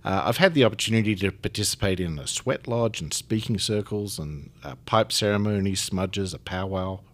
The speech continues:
round dances, and even, uh, a tea dance, which I believe was the first one in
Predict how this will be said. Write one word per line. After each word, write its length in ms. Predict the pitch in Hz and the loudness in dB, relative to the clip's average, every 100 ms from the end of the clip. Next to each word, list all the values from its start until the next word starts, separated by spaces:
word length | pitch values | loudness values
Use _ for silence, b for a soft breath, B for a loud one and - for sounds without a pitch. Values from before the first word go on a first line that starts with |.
| - | -10
round 320 | 139 175 208 | -6 -4 -4
dances, 500 | - 101 - 101 - B B B - | -4 -6 -6 -10 -12 B B B 0
and 100 | 98 | 2
even, 400 | 101 95 87 82 | 2 0 -2 -4
uh, 320 | 85 85 - - - | -6 -6 -8 -14 -12
a 60 | - | -8
tea 240 | - 170 | 2 4
dance, 400 | 147 185 139 127 | 6 4 2 -2
which 140 | 127 120 | -2 2
I 80 | 113 | 2
believe 340 | 135 175 285 | 2 0 0
was 140 | - | -2
the 80 | - | -4
first 340 | - 107 98 95 | -2 -2 -2 -2
one 140 | 95 | -2
in 180 | 87 | -2